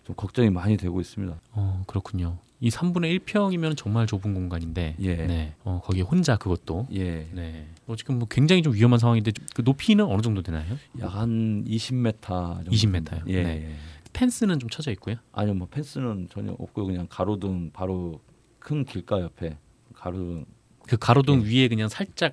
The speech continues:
Speaker 2: 앞부분에 조금 나와 있는 그 틈에, 거기에 계속 계신 거예요?
Speaker 1: 아, 틈에 있는 게 아니고
Speaker 2: 네.
Speaker 1: 본인이 이렇게 조그만 공간을
Speaker 2: 네.
Speaker 1: 이렇게 철골 구조물이라고 할까요?
Speaker 2: 네, 네.
Speaker 1: 얽히설키 좀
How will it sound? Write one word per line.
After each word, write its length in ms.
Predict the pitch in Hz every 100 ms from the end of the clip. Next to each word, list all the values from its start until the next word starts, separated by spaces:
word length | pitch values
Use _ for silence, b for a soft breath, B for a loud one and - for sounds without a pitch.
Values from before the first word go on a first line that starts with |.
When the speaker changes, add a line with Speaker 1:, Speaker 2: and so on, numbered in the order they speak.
| 107
Speaker 2:
앞부분에 480 | 110 147 135 131 113
조금 280 | 156 147
나와 320 | 110 90 101 101
있는 400 | 95 95 90 87
그 380 | - 92 87 87 -
틈에, 400 | - 214 180 104
거기에 320 | - - 107 110
계속 220 | 101 -
계신 240 | - 87
거예요? 180 | 80 98 - _
Speaker 1:
아, 220 | 101 95 92 _
틈에 380 | - 208 196 190
있는 240 | 123 117
게 80 | 123
아니고 420 | 95 90 90 123 104
Speaker 2:
네. 280 | 101 78 - -
Speaker 1:
본인이 380 | 113 117 107
이렇게 400 | 98 - 95 87 - _ _
조그만 580 | - 147 170 165 143 123
공간을 600 | - 104 110 101 107 90 - _ -
Speaker 2:
네. 160 | 104
Speaker 1:
이렇게 540 | 78 90 87 80 78 - -
철골 420 | - 156 156 156
구조물이라고 640 | 143 - 101 95 90 85
할까요? 380 | 80 80 85 90
Speaker 2:
네, 220 | 113 107 82
네. 240 | 78 76 -
Speaker 1:
얽히설키 680 | - - - 107 98 - 85
좀 220 | 87